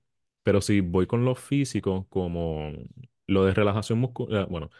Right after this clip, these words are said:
lo de respiración, los ejercicios de respiración, usualmente es lo más,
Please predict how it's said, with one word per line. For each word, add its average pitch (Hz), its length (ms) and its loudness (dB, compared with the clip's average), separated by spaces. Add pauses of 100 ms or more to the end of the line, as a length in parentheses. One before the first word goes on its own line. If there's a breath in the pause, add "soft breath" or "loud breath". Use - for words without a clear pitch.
(120)
lo 107 140 4
de 104 100 4
respiración, 110 920 0
los 98 140 2
ejercicios 101 360 0
de 117 80 2
respiración, 117 680 -4 (340 soft breath)
usualmente 117 500 2
es 120 60 2
lo 120 140 6
más, 113 500 -2